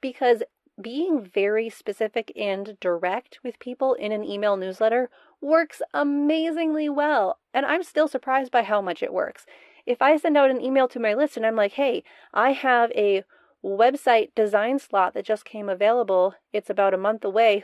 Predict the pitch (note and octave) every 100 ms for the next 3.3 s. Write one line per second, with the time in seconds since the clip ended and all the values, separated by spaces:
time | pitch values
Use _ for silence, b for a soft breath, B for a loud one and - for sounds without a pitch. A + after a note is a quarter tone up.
0 | - B3+ A#3 A3+ C#4+ - F3+ - b b
1 | - D4+ E4 D#4 C#4 C#4 - C4 - -
2 | C4+ C#4 - - b b b - A#3+ B3
3 | A#3 A#3